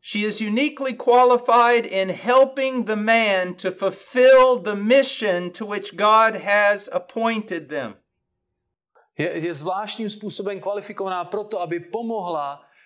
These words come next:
Speaker 2: v té, v té misi, ke které oni byli pověřeni Bohem.
Speaker 1: The woman is a person in her own right.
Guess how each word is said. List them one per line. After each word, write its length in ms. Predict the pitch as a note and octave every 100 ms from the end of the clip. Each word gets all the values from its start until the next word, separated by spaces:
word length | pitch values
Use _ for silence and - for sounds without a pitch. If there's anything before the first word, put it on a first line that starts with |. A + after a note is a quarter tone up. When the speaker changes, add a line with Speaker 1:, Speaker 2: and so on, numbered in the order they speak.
| _
Speaker 2:
v 160 | - -
té, 420 | F3+ E3+ E3 D3
v 120 | -
té 380 | - F3+ E3 D#3+
misi, 540 | D#3+ G3 - G3+ F3+
ke 140 | E3+ E3
které 460 | - F3 D#3+ D#3 - -
oni 260 | E3+ F3 F3+
byli 360 | D#3 E3 D#3+ D#3 _ _ -
pověřeni 560 | D#3 D3 D#3+ D#3+ D3
Bohem. 480 | C3 C3+ A#2+ G2 F#2+ _ _
Speaker 1:
The 100 | E3
woman 440 | F#3 G#3+ A#3 A#3+ A#3
is 240 | A3 A3
a 120 | A3 G#3+ -
person 500 | B3 B3 A#3+ A#3+ A3+
in 180 | A#3 A3+
her 220 | A3+ A3
own 320 | A3 A3 A3
right. 380 | A3+ C4+ F#3+ -